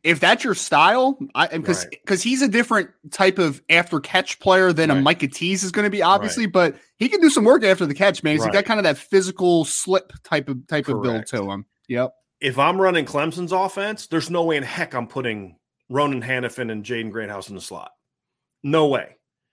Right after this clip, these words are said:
Speaker 2: Because they run a different offense. They run a,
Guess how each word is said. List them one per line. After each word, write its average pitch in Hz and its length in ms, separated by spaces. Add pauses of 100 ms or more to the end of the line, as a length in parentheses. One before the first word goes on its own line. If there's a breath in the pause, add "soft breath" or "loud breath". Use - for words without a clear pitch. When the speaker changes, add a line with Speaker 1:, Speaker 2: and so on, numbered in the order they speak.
(400)
Speaker 2:
Because 131 300
they 170 120
run 180 160
a 165 60
different 165 320
offense. - 680 (580)
They 135 180
run 165 180
a, 131 140